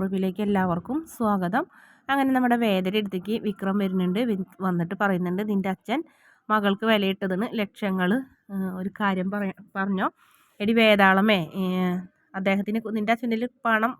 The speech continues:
അധികം ഉണ്ടെങ്കിൽ കൊണ്ടുപോയി വല്ല പാവങ്ങൾക്ക് കൊടുക്കാൻ പറയടി. വിക്ര-, വിക്രമിന് വിലയിടാൻ അയാളായിട്ടില്ല"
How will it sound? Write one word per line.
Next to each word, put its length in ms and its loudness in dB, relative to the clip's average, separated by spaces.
അധികം 260 2
ഉണ്ടെങ്കിൽ 300 0
കൊണ്ടുപോയി 420 6
വല്ല 140 6
പാവങ്ങൾക്ക് 480 4
കൊടുക്കാൻ 360 2
പറയടി. 360 0
വിക്ര-, 280 -8
വിക്രമിന് 500 -2
വിലയിടാൻ 440 2
അയാളായിട്ടില്ല" 680 6